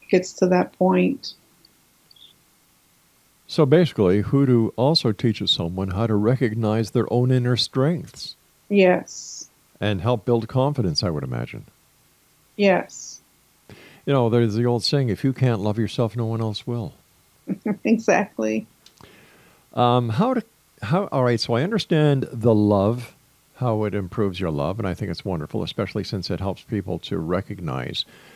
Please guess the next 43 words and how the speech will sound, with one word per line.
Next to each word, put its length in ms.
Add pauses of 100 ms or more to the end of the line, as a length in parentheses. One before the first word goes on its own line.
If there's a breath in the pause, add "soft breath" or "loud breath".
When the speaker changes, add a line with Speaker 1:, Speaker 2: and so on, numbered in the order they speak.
(520 soft breath)
Speaker 2:
their 360
own 600 (140)
power, 680
because 260
I, 300
I 40
firmly 360
believe 340
that 160
the 160
answer 340
to 240
every 240
question 640
or 140
every 220
problem 480
we 140
have 340
is, 120 (120)
can 200
be 120
found 360
in 100
the 60
person 400
on 120
the 100
other 160
side 260
of 80
the 60
mirror 320
when 180
you're 140
looking 300
at 200
your 120
reflection 420
in 100
the 60
mirror. 360 (540 soft breath)
Speaker 1:
Yeah. 380